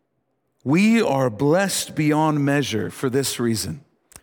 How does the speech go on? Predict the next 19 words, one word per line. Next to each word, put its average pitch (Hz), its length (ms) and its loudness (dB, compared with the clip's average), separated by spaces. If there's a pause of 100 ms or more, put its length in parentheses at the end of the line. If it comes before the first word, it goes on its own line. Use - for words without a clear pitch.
(960)
Our 151 180 0
commanding 143 560 0
officer 127 500 -2
loves 113 360 -2
us. - 260 -8 (1700)
In 127 120 -4
fact, 160 320 0
our 156 160 2
commanding 156 440 0
officer 143 440 -2
loves 135 320 0
us 131 120 -4
so 143 280 -2
much 139 300 -2
that 127 160 -2
he 117 180 -4
died 127 400 -6
for - 200 -8
us. - 300 -16